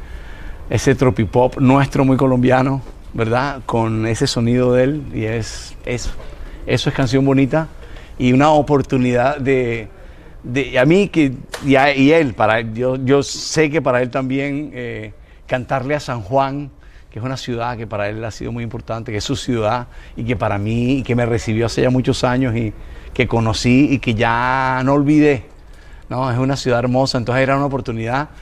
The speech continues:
en un, en un tiempo difícil como era esta pandemia, eh, escribir esta canción, hacer esta canción, y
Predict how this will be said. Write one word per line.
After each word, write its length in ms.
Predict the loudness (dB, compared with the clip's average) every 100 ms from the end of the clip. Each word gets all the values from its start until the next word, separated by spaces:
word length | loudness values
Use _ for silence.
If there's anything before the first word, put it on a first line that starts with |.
| -20 -18 -18 -10
en 160 | -6
un, 320 | -4 -6 -8
en 140 | -6 -2
un 600 | 0 0 2 2 0 2
tiempo 340 | 2 2 2
difícil 440 | 0 2 -2 -2 -6
como 200 | -2 0
era 120 | 0
esta 240 | 0 0 0
pandemia, 560 | -2 -2 -2 -2 -6 -10 -18 -16 -16 -16 -18 -6
eh, 420 | -2 0 0 -2 -4
escribir 500 | -6 -2 2 4 4
esta 200 | 2 -2
canción, 520 | -2 0 0 0 -2
hacer 220 | -2 -4
esta 200 | -2 -4
canción, 580 | -2 -4 -2 -2 0 -2
y 440 | -2 -2 0 -2